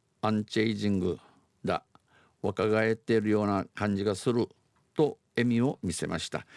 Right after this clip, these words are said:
長優さんや夫の次男三男とマジュンカラオケ、えー、練習クナ、クナチョール仲やって、ラジオ沖縄を通って毎週日曜日に放送する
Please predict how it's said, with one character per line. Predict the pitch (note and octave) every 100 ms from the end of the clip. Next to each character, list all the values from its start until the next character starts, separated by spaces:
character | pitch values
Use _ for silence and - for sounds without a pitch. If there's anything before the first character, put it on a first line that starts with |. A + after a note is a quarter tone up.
| - - - -
長 | - F3
優 | D3 A2
さ | G#2
ん | G#2
や | G#2+ G2+ -
夫 | B2+ A#2+ C#3
の | C#3 C3+
次 | - B2+
男 | C3 B2+ A2+ -
三 | - A2 A2+
男 | A#2+ A#2
と | A#2+ A2+
マ | B2
ジ | A#2
ュ | B2
ン | A#2+ F#2+ F#2
カ | - A2
ラ | A2+
オ |
ケ、 | A2+ B2+ A2+ -
え | F2+ F2+ F2+ - _ -
ー、 | - - - - _ _ _ - - -
練 | A#2 A2
習 | G2+ G#2 G#2
ク | - G#2+
ナ、 | G#2+ G#2 - -
ク | B2+
ナ | A2+
チ | A2
ョ | A2 G#2+
ー | G#2 G#2 - F#2+ F#2
ル |
仲 | F#2+ G#2 F#2+
や | F#2
っ |
て、 | E2+ F2 D#2 - - - - - _
ラ | - B2
ジ | D3+
オ | D#3
沖 | D#3+ E3
縄 | C3 F#2+
を | F2+
通 | F#2+
っ | F2+
て | - F#2 - _
毎 | - A2+
週 | A2+ D#3
日 | C#3+ G#2 F#2+
曜 | G2
日 | G2
に |
放 | G2+ A2
送 | A2 A2
す | G#2+ F#2
る | F2+ F2+ F2+